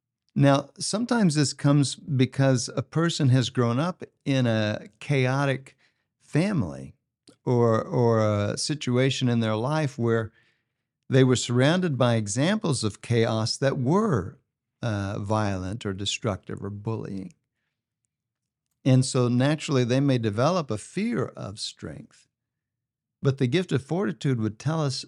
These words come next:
strength is not something to fear, it's something to be sought, because in the Holy Spirit, strength is what allows us to be disciples. It's what helps us to be able to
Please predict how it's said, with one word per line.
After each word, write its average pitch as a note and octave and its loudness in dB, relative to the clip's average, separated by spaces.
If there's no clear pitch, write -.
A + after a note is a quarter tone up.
strength - -4
is B2+ -4
not C3+ -2
something B2+ -2
to F#2+ -4
fear, F3 -4
it's A#2+ -6
something C3 -4
to G#2+ -10
be G#2 -4
sought, E3 -2
because A2 -4
in D3+ -2
the C#3 0
Holy A#2 -2
Spirit, C3+ -4
strength D3 2
is C3+ -2
what B2 2
allows B2 2
us A2+ 0
to A2 -2
be A2 0
disciples. - -6
It's - -14
what A2 -4
helps C3 -4
us G#2+ -6
to G#2+ -6
be A2+ -2
able B2+ 0
to - -10